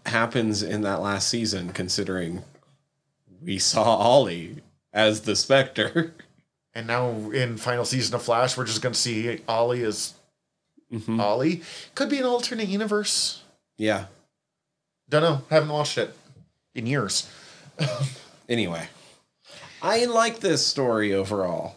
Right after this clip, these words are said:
Speaker 2: It's another solidly written one-off. It's kind of
Speaker 1: Mm.
Speaker 2: explaining how Hal deals with it. It's another beautifully drawn issue.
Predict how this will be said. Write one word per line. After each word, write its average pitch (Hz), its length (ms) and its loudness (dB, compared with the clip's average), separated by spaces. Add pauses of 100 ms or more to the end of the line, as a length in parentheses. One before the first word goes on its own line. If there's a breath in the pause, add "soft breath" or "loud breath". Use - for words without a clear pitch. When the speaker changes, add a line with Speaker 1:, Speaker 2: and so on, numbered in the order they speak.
Speaker 2:
It's 320 200 0
another 294 540 2
solidly 208 760 2
written 165 440 2
one-off. 123 520 0
It's 127 160 -2
kind 147 180 -2
of 135 80 2
Speaker 1:
Mm. 139 40 2
Speaker 2:
explaining 127 460 0
how 113 260 0
Hal 113 340 0
deals 104 360 -2
with 107 220 -2
it. 104 280 0
It's - 520 -2 (120)
another 113 380 -2 (1500)
beautifully 123 440 -4
drawn 107 400 -2
issue. 104 680 -2